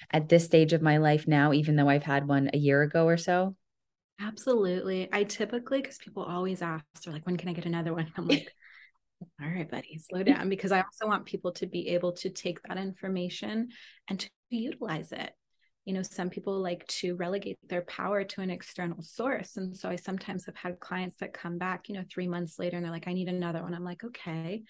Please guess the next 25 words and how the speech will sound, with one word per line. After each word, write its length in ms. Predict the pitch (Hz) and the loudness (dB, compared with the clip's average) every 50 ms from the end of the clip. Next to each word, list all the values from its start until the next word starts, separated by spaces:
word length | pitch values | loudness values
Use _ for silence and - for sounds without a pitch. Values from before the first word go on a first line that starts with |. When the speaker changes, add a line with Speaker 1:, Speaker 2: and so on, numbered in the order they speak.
| - - - - _ _ _ _ _ - | -20 -20 -20 -20 _ _ _ _ _ -6
Speaker 2:
let's 200 | 185 180 175 - | -6 -6 -6 -6
go 180 | - - 196 | -8 -6 -6
through 200 | 190 - - 226 | -4 -2 -2 0
your 140 | 233 233 240 | 2 2 4
notes. 500 | 247 285 269 190 - - - - - _ _ _ _ _ _ _ _ _ _ _ - - - | 4 4 2 0 -2 -6 -14 -18 -20 _ _ _ _ _ _ _ _ _ _ _ -18 -14 -12
Have 140 | 196 185 - | -10 -8 -6
you 80 | 190 196 | -4 -4
done 320 | 185 185 185 202 208 208 | -2 -2 -4 -4 -4 -4
all 160 | 196 180 180 | -4 -4 -4
of 120 | 175 175 - | -6 -6 -6
the 80 | 180 | -4
work 240 | 175 185 208 208 - | -2 -2 -4 -4 -6
that 140 | - - - | -10 -8 -6
your 120 | 180 175 | -6 -6
guides 540 | 175 - 175 175 170 208 262 254 214 214 - | -6 -6 -8 -6 -6 -4 -4 -4 -6 -6 -6
have 160 | - 190 180 | -8 -8 -8
said 240 | - - 190 180 175 | -8 -6 -6 -6 -6
this 200 | - 180 - - | -8 -10 -10 -10
is 140 | 180 - - | -10 -8 -6
really 200 | 185 180 180 180 | -4 -4 -4 -4
important 460 | 180 175 - - 190 226 - - 214 | -4 -6 -6 -4 -6 -6 -4 -6 -8
for 100 | - - | -6 -6
you 160 | 185 175 175 165 | -4 -4 -4 -6
to 80 | 165 165 | -8 -10
step 300 | - - - - 165 | -10 -8 -8 -8 -8